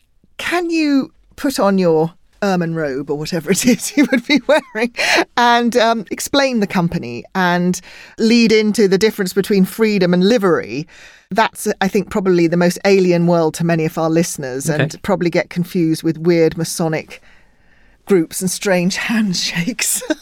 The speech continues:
Speaker 1: <laughs>
Speaker 2: Certainly. Well, um, I mean, a, a first thing to say is that although it is called the Worshipful Company of Clockmakers, um, it, it could be clockmakers and watchmakers.
Speaker 1: Oh,
Speaker 2: There is
Speaker 1: yes.
Speaker 2: absolutely no
Speaker 1: Yes.
Speaker 2: distinction. And
Speaker 1: Yes.
Speaker 2: indeed,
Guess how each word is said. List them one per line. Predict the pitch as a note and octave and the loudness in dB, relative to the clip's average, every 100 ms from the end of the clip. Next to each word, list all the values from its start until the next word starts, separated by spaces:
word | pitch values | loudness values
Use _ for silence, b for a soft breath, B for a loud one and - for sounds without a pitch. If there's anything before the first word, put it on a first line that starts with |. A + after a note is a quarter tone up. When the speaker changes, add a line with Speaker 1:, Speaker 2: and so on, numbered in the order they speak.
| - | -4
Speaker 1:
<laughs> | E4+ - - - - B B B B B B B | -4 -6 -16 -14 -14 B B B B B B B
Speaker 2:
Certainly. | - G3 D3+ G2+ | -2 0 2 0
Well, | A#2+ C3 B2 _ - | 2 2 0 _ -2
um, | B2+ B2 A2 G2+ - | 0 2 0 -4 0
I | |
mean, | A#2+ | 2
a, | B2 - | 2 0
a | F#2+ G#2 | -4 -2
first | - G3 - | 2 2 2
thing | C3 | -2
to | |
say | - A2 G#2 | 0 0 2
is | G#2+ F#2+ | 0 -2
that | A#2+ - | -4 0
although | B2 A#2 C#3 | 0 4 4
it | A2+ - | 2 2
is | B2 | 0
called | - A2 | 0 -2
the | F2+ | 2
Worshipful | G2+ F#2 E2 | 2 2 -2
Company | G2 F#2+ E2 | -4 -2 -2
of | F2 | -4
Clockmakers, | - G#2+ G2 F2+ F#2+ F2+ - - | -2 -2 -2 -2 -2 -2 -4 -6
um, | F#2+ F#2 F#2 - - - | -6 -4 -8 -10 -16 -10
it, | A2+ E2+ | -6 -4
it | A#2+ | -6
could | - B2 | -4 -2
be | A2 | -2
clockmakers | G2+ - G#2+ G2 F#2+ | -4 -4 -2 -2 -2
and | F#2 | -2
watchmakers. | G2+ - E3 - | -2 -2 -4 -2
Speaker 1:
Oh, | E2 | 0
Speaker 2:
There | G2 | 0
is | G2+ | 0
Speaker 1:
yes. | |
Speaker 2:
absolutely | A#2 F#2+ - - F#2 G2+ F#2+ | -4 -4 -6 -4 0 -2 0
no | F2 F#2 | 0 0
Speaker 1:
Yes. | F2 | -2
Speaker 2:
distinction. | - G2 F#2 E2+ | -2 -4 -4 -4
And | E2 | -2
Speaker 1:
Yes. | F#2+ | 0
Speaker 2:
indeed, | F2 G2 | 0 0